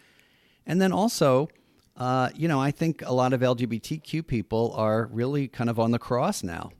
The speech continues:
uh, when it comes to their church. And, uh, you know, you see people really being mistreated. I hear stories like this every day. People send them to me. So it's also with being with Jesus on the cross. Um, there's that, as you know, there's that great meditation in the exercises. What have I done for Christ?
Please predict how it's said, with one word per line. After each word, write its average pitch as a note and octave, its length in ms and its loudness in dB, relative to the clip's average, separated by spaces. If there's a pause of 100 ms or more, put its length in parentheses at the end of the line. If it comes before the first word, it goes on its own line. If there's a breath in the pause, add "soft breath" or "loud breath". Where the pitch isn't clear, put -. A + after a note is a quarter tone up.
(160)
uh, G2+ 160 -6
when G#2 140 -2
it G#2 80 -6
comes G#2 240 -6
to G#2+ 100 -6
their F#2+ 160 -4
church. A#2+ 460 -4
And, F#2+ 180 -4 (640 soft breath)
uh, - 140 -20 (120)
you - 160 -4
know, A#2 100 2
you G#2+ 160 2
see A#2+ 180 -4
people A2+ 280 -4
really A2+ 220 0
being G#2 260 -2
mistreated. C3 480 0
I A#2+ 140 0
hear C3 120 0
stories A#2 360 0
like G#2 160 2
this G#2 180 -4
every F#2+ 220 -4
day. F#2+ 260 -4
People F#2 380 -8
send F#2+ 260 -6
them G2 140 -4
to - 120 -8
me. F2 220 -10 (460 soft breath)
So - 180 2
it's F3 140 2
also A#3 260 2
with D#3 240 0
being C#3+ 220 4
with C3+ 100 4
Jesus B2 400 -2
on A2+ 80 -2
the G#2 80 -4
cross. A#2 640 -2
Um, G2+ 260 -4
there's A2 200 -2
that, G#2+ 220 -2
as G#2 200 -6
you G2+ 60 -2
know, A#2 260 2
there's G#2+ 180 -2
that G2 160 -2
great G#2 320 -4 (500 soft breath)
meditation A2 600 -2
in G2+ 80 -2
the G#2 140 -2
exercises. G2 800 -4
What G2+ 160 -4
have G2+ 100 -4
I G2 100 0
done G2 260 -4
for G2+ 120 -6
Christ? G2 500 -6